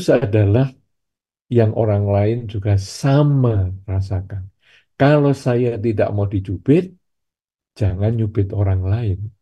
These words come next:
Kalau saya ingin dicintai, marilah kita mencintai orang lain. Menyayangi orang lain. Inilah hukum sebab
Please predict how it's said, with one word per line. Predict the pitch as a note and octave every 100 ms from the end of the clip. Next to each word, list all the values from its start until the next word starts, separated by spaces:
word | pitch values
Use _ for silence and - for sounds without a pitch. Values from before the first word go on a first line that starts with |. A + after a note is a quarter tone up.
| _ _ _ _ _ _ _
Kalau | D3 C#3 C3+ C3
saya | C3 A#2 A#2 A2+ -
ingin | A#2 A#2 G#2+ G2+ G2 F#2+
dicintai, | G#2+ F#2+ - G2+ F#2+ F#2+ G2 C#3+ A3 - _ _ _ -
marilah | G2+ F#2 A2+ B2+
kita | G#2 B2+ C3
mencintai | C3 - C#3 C3+ D#3+ G#3 E3+ G2+ F#2+ _ -
orang | G2 F2+ F2 F2 D#2+
lain. | F2+ D#2+ G2+ _ _ _ _ _ _ _ _ -
Menyayangi | G#2+ G#2 G#2 G#2+ A#2+ D3+ E3+ C#3 G2+ F#2
orang | F#2+ F#2 G2
lain. | - _ _ _ _ _ _ _ _ _ _ _ _ _ _ _ _ _ _ _ _ -
Inilah | F#3+ A3 A#3+ G#3+ F3 -
hukum | G#2+ G2 E3 D3 A2 F#2 _ _ _ _ _ _ _ _ _
sebab | A#2 B2+